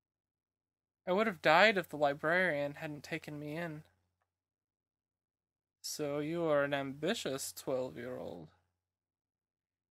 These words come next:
"He thinks I'm special. I just did what I had to do to eat." "Looks like you did a bit more than that." She held his gaze for a minute, or at least appeared to.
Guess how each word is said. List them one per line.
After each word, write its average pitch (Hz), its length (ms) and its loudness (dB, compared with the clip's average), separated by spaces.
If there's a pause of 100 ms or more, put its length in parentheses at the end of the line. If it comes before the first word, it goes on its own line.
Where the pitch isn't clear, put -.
(120)
"He 220 80 -4
thinks 196 340 -4
I'm 151 300 -2
special. 147 760 0 (960)
I 208 60 2
just 233 240 -4
did 208 160 2
what 214 140 6
I 190 40 8
had 185 220 2
to 170 80 -6
do 175 120 0
to 147 160 -6
eat." 165 360 -8 (1040)
"Looks 156 260 -2
like 156 180 2
you 165 60 0
did 151 220 2
a 156 40 -2
bit 151 220 0
more 156 200 4
than 143 260 -2
that." 165 400 4 (1400)
She 175 160 -2
held 185 200 6
his 165 140 -4
gaze 156 380 0
for 156 160 -2
a 151 60 -2
minute, 147 360 -4 (240)
or 160 80 -4
at 160 60 -8
least 156 280 -4
appeared 160 420 -4
to. 156 260 -8